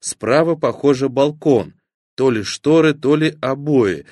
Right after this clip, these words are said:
На крышке приёмника портрет императора и кофейная чашка на блюдце. Хорошо выглажен пиджак, стрелки видны. «Портрет Сталина»,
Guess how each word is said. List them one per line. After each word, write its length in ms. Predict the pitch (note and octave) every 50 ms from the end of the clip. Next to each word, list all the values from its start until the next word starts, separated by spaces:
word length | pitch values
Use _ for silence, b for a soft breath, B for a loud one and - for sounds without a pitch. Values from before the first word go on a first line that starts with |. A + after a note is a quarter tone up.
| b b b b
На 140 | - F#2+ F#2+
крышке 400 | F#2+ A#2 B2 C3+ B2+ B2+ - -
приёмника 720 | A2 A2 G#2+ G#2+ G#2+ B2+ D3+ D#3 D3 C#3+ C#3 C3+ C3+ - B2+
портрет 480 | G#2+ - A2 G2+ G2 - B2 B2+ B2 -
императора 880 | - A#2 G#2+ G#2 G#2+ G#2 A2+ B2+ C#3 C#3 - C3 B2 B2+ A#2+ G#2 G#2+ b b b b
и 100 | - B2
кофейная 640 | - A#2+ G#2+ G2+ - - C3 C3 B2 A#2 A#2 A#2 A2
чашка 420 | - - A#2+ A2+ - - - A2
на 180 | A2 A2+ A#2+ B2
блюдце. 640 | C#3 D#3+ D#3+ D3 A#2 G#2 - - - - D#2 C#2 _ _ _ _ _ _
Хорошо 400 | - - G#2+ G#2 - - C#3+ C#3+
выглажен 500 | B2+ A#2+ C#3 B2 B2+ A#2+ A2+ B2+ B2+ -
пиджак, 580 | - D3 C#3+ C3 C3 C#3 D3 A#2 F2 D#2+ - _ _ _ _ _
стрелки 560 | - - - - B2+ D3+ D3 G#2+ F2+ F#2+ - E2
видны. 500 | D#2+ E2 D#2 D#2 F2+ F2+ E2 B1+ - _ _ _ _ _ _ _ _ _ _ _ _ _ _ _ _ _ _ _ _ _
«Портрет 460 | - G#2 G2+ G2 - A#2 A#2+ G#2+ -
Сталина», 640 | - - - B2+ A#2+ G#2 E2+ D2+ C#2 - - _ _